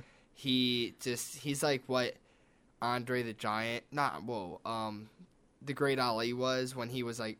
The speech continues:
Speaker 2: on his way out, and it's just, like, boring to me.
Speaker 1: Yeah.
Speaker 2: And with that being said,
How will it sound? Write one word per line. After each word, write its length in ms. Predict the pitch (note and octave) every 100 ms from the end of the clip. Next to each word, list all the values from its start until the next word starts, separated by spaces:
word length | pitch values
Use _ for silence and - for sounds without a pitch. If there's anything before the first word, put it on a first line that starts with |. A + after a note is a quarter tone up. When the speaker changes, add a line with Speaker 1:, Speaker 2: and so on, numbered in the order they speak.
| -
Speaker 2:
on 220 | A2+ A2
his 240 | A#2 A2
way 240 | A2 A2 G#2
out, 420 | - G2 A2 A#2+ - - - -
and 100 | A2
it's 120 | A#2 A2
just, 180 | A2+ -
like, 260 | A2 G#2+ - _ _ _
boring 420 | B2 A#2+ G#2 F#2+ G2+
to 120 | -
me. 80 | G2
Speaker 1:
Yeah. 160 | F#2 - - - _ _ _ -
Speaker 2:
And 440 | A#2+ A#2 A2+ A2 - _
with 200 | A#2+ C3
that 160 | D3 D#3+
being 140 | F3+ C#3
said, 340 | F#3 E3+ C#3+